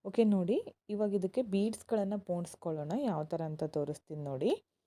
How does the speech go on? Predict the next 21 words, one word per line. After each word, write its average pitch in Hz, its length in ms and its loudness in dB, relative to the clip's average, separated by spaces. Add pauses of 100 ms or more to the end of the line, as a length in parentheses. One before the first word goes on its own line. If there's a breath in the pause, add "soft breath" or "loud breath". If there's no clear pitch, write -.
(4000)
ಈ 214 100 -2
ಥರ 214 180 2 (120)
ಗೋಲ್ಡ್ 190 340 6
ಕಲರ್ 208 320 0
ರೌಂಡ್ 208 320 4
ಬೀಡ್ಸ್‌ಗಳನ್ನ 185 680 2
ತಗೊಂಡಿದ್ದೀನಿ. 156 680 0 (280)
ಕಲರ್ 208 300 4
ಹೋಗ್ಬಾರ್ದು, 175 600 0 (100)
ಆ 185 140 0
ಥರ 190 220 0
ಬೀಡ್ಸ್‌ಗಳನ್ನ 156 720 -2
ಯೂಸ್ 170 340 2
ಮಾಡ್ಕೊಳ್ಳಿ. 147 500 -4 (1120)
ಈ 269 100 -8 (120)
ಎರಡು 202 260 2
ಬೀಡ್ 226 300 2
ಆದ್ಮೇಲೆ 170 540 2 (540)
ಒಂದು 220 300 4
ಕ್ರಿಸ್ಟಲ್ 285 520 6
ಬೀಡ್‌ನ 190 340 2